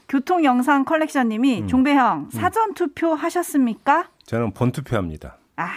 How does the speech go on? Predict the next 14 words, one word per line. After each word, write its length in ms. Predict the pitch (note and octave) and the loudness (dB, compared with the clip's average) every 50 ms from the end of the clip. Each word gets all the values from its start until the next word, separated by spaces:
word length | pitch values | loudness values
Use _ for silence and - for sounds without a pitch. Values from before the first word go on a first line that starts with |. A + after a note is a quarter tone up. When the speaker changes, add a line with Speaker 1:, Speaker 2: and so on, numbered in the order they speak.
| - - - - - - | -12 -14 -16 -18 -14 -10
Speaker 2:
네. 280 | F#2 F2+ E2+ D#2 D2+ - _ _ _ _ _ _ _ _ - G2 | -8 -8 -8 -8 -12 -16 _ _ _ _ _ _ _ _ -20 -8
그, 360 | - A#2 A2 G#2+ G#2+ G#2+ G2+ F#2 - _ _ - - - - - - - _ _ _ _ | -4 -2 0 0 0 0 -2 -4 -6 _ _ -20 -20 -20 -20 -20 -20 -20 _ _ _ _
그러니까 180 | - G2 - F2+ | -10 -8 -4 0
내일 200 | G2+ A#2 C3 A#2 | 0 0 0 0
모레죠? 600 | F2+ F#2 G2+ G#2 A2 G2+ G2 - C3 E3+ F3+ - - _ - - | 0 -2 -2 0 -2 -2 -2 0 0 0 0 -2 -6 _ -10 -8
Speaker 1:
네. 220 | G#3+ G3+ E3 - - | -6 -6 -8 -8 -10
Speaker 2:
저희 180 | - G2+ F#2 F#2 | -10 -10 -8 -8
시선 340 | - - C#3+ C3 D#3+ D#3+ C3+ | -8 -8 -6 -4 -4 -6 -6
집중 200 | - - A2 G2+ | -8 -10 -14 -12
끝나고 360 | - A#2 A2+ G#2+ G2+ G2+ G2 | -10 -8 -8 -8 -8 -8 -10
바로 520 | - - - - G2+ G2+ G#2+ G2+ E2 - _ _ _ | -12 -10 -8 -6 -4 -2 -2 -4 -4 -8 _ _ _
가서 580 | - - E2+ E2 - - D#2+ D#2+ F2+ A2 C#3 D3+ - | -12 -10 -10 -10 -8 -10 -10 -8 -6 -6 -6 -6 -8
투표할 380 | - - _ - - F2+ D#2+ D#2 | -14 -20 _ -14 -10 -10 -10 -10
계획입니다. 760 | - - E2 D#2 D2+ C#2+ D2+ C#2+ C2+ C2 C2+ - C#2 - - | -10 -12 -10 -10 -10 -10 -12 -14 -14 -16 -18 -20 -20 -20 -20